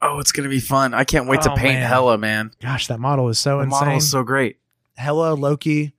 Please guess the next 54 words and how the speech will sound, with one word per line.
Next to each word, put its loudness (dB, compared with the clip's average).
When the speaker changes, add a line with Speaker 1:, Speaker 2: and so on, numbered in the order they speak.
Speaker 2:
We -8
know 2
what 0
Thor 2
does 0
now, -2
which -4
is -2
amazing. -2
He -6
is -4
also 2
another 0
one -4
of -4
those -2
double 4
dippers 2
we've -4
talked 0
about 2
in -4
the -6
past -4
that -4
I 0
think -4
are -4
so 0
cool -2
in -4
this -4
game. -6
Thor 0
is 2
an 2
Avenger 2
and 0
the 0
Asgardian 2
leader. -2
So 2
Speaker 1:
Perfect. 2
Speaker 2:
he's 0
the -2
Captain 0
America 2
of -4
the -2
Asgardians, -2
as -4
you 2
would 4
imagine. -2